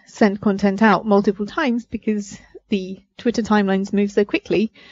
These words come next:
But I think that sometimes people take that too far. And if you're retweeting something every hour or every day, then that's, <laughs> that's also a bit tedious. And if you then get automated D Ms from the same people, you just think, "Oh, this is, this is too impersonal and I don't want to interact with somebody if they're going to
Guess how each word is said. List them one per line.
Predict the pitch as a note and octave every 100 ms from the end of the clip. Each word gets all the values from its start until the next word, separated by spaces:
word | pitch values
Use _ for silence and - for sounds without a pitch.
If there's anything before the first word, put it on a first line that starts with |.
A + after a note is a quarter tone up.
| - - _ _
But | G3 F#3+
I | G#3
think | - G#3
that | G#3+ F#3+
sometimes | G#3 G3 G3
people | F#3+ F#3+ G#3
take | - G3+
that | F3
too | - G3+
far. | - F#3 F#3+
And | F#3+
if | F#3
you're | F#3+
retweeting | F#3 G3 F#3+ F#3+ G3
something | F3+ F#3+ F3
every | E3+ E3
hour | F#3 F3+ F#3 G3
or | G3
every | G3 F#3+
day, | F3 - F3
then | F#3
that's, | F#3 G#3 - -
<laughs> | C#4
that's | - -
also | F4 F#4+ D4
a |
bit | C#4 -
tedious. | - B3+ B3 C#4+ - - - - -
And | A#3
if | A#3
you | A#3+
then | C4 B3+
get | A#3 -
automated | A#3 A3+ A3+ A3 A3
D | A3 A3+
Ms | G#3
from | G3
the | G3+
same | F#3+
people, | G3+ G#3 G3+
you |
just | F3+ F#3
think, | F#3+
"Oh, | G#3+
this | G#3 G#3
is, | G#3 -
this | B3 C4
is | C4+
too | D4
impersonal | C#4+ B3+ C4 C#4+ - G#3
and | G3
I | G#3
don't | G#3+ G#3+
want | G3+ A3 A3
to | A3 G#3 - _ _ -
interact | G#3+ A3+ A#3+ B3+
with | A#3
somebody | G#3 G3+ G3 G3
if | G#3
they're | G3+ G3+
going | G#3 G#3
to | G3+ F#3